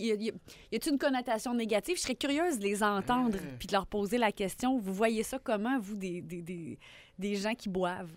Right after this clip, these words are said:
Speaker 2: Euh, vous pouvez m'appeler, vous pouvez m'écrire aussi, je vais vous lire.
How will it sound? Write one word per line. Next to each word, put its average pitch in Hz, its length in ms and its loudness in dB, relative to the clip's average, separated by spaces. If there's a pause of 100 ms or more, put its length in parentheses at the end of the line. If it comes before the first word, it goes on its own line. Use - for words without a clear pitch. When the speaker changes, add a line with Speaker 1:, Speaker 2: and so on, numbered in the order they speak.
(260)
Speaker 2:
Euh, 127 480 2
vous 120 120 -8
pouvez 120 220 -4
m'appeler, 131 540 -2
vous 120 160 -8
pouvez 117 280 -8
m'écrire 131 440 -6
aussi, 135 300 -10
je 117 100 -12
vais 117 100 -6
vous 104 140 -12
lire. 139 300 -8